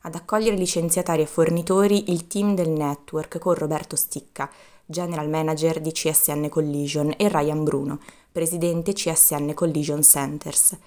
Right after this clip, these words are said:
che hanno fatto i veri padroni di casa organizzando una due giorni davvero ricca di contenuti e di confronti. Come costruire insieme un futuro migliore è stato il titolo della convention, che ha avuto come obiettivo quello di saper focalizzare la propria attività sulla condivisione delle competenze e della sostenibilità.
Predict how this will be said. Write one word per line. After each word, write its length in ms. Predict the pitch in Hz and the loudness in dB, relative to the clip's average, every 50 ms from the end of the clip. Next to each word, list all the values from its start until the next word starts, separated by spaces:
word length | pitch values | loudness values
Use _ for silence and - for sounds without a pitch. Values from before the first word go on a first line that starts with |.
| _ - _ _ _ | _ -20 _ _ _
che 100 | - 190 | -8 -6
hanno 160 | 190 190 196 | -4 -2 0
fatto 280 | 202 185 170 - - 170 | 0 0 -2 0 -2 0
i 20 | |
veri 180 | 175 180 175 165 | 2 2 0 2
padroni 320 | - 165 175 175 165 160 | 2 2 2 2 2 0
di 80 | 165 190 | 0 0
casa 460 | 190 - 156 143 147 147 170 170 - | 0 0 0 2 2 4 4 2 4
organizzando 560 | - 190 180 185 196 208 208 190 202 175 160 | 2 2 4 4 4 4 6 4 4 4 4
una 120 | 160 156 156 | 2 2 2
due 120 | 165 180 | 2 2
giorni 420 | 170 180 196 202 202 202 214 226 220 | 4 6 4 4 4 4 2 2 2
davvero 300 | 165 165 156 180 180 185 | 0 0 2 2 2 2
ricca 240 | 185 190 - - | 2 0 -2 -2
di 100 | 151 147 | -6 -6
contenuti 520 | 147 - 165 170 180 - 220 196 156 - 160 | -4 -4 -4 -2 0 0 2 2 2 2 0
e 20 | |
di 80 | 143 143 | -2 -2
confronti. 920 | - - 147 147 143 - - 143 131 120 147 143 - - 143 143 - _ _ _ _ _ - _ _ _ - | -4 -4 -6 -4 -6 -8 -10 -10 -10 -10 -12 -12 -10 -10 -12 -12 -12 _ _ _ _ _ -20 _ _ _ -4
Come 220 | - 240 247 269 | 0 2 2 2
costruire 420 | 254 254 185 - - 190 196 196 196 | 2 0 -4 -2 0 0 2 2 2
insieme 380 | 185 180 170 - - 156 147 | 0 2 2 4 4 4 2
un 80 | 151 151 | 0 -2
futuro 320 | 147 - 160 160 185 185 | -2 -2 -2 0 0 0
migliore 560 | 180 175 180 175 180 175 196 208 214 220 226 220 | 0 0 0 0 4 6 6 6 6 6 4 2
è 80 | - | 2
stato 300 | 190 - - 175 - 170 | 0 0 0 0 0 0
il 80 | 170 170 | -2 0
titolo 280 | - 208 208 233 220 | -2 -4 0 0 2
della 200 | 196 165 151 151 | 2 2 2 0
convention, 880 | - - 156 156 156 147 143 139 139 139 139 - - - 151 151 151 151 156 | 0 -2 -2 0 0 0 0 0 0 -2 -2 -2 -4 -4 -4 -4 -4 -4 -6
che 140 | - - 208 | -4 -2 -2
ha 20 | |
avuto 300 | 196 190 190 185 - 156 | 0 0 0 -2 -2 -4
come 160 | - 160 160 | -4 -2 -4
obiettivo 640 | 160 151 160 185 190 190 - - 214 208 202 226 220 | -2 0 0 0 -2 -2 -6 -2 0 2 2 2 0
quello 280 | 220 - 202 165 151 147 | 2 0 0 2 2 2
di 100 | 151 160 | 2 2
saper 260 | - 175 - 190 175 | 0 2 0 -2 -2
focalizzare 720 | - - 160 - 165 160 170 175 175 - 190 190 196 202 208 | -2 -4 -4 -4 -2 -4 -4 -2 2 4 4 4 6 4 2
la 100 | 196 - | 2 0
propria 260 | - 165 160 156 151 | 0 -4 -4 -4 -6
attività 420 | - - 175 175 208 208 185 185 | -6 -8 -2 -2 0 0 0 -2
sulla 260 | 180 - - 156 143 | -2 -2 -4 -4 -4
condivisione 600 | 143 - 160 156 156 160 160 175 180 - 196 170 | -4 -6 -4 -4 -4 -2 -2 0 0 0 0 0
delle 180 | 156 156 156 156 | 0 0 -2 -2
competenze 840 | 160 180 180 190 196 247 240 - 156 139 139 139 139 - - 175 - | 0 0 0 2 2 0 0 2 2 0 0 -2 -2 0 -2 -2 0
e 80 | - 220 | -2 -2
della 200 | 170 156 139 151 | -2 0 -2 -2
sostenibilità. 760 | - 160 156 - - 156 151 147 143 147 147 139 - 117 - | -2 -4 -4 -4 -4 -4 -2 -2 -4 -4 -6 -6 -6 -10 -10